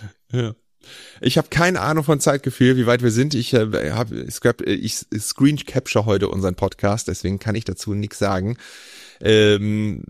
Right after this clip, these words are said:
haben wir noch Zeit für irgendwas, für Fragen oder sonstiges?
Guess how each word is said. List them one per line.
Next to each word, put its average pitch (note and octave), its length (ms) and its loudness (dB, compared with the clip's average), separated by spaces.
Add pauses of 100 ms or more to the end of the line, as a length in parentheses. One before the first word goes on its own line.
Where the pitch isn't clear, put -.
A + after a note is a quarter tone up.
(140)
haben C3 220 0
wir D3 80 2
noch B2+ 120 -2
Zeit D3 240 -2
für D#3 100 2
irgendwas, D#3 400 2
für B2+ 100 0
Fragen C#3+ 400 -2
oder A#2 200 0
sonstiges? C#3 760 0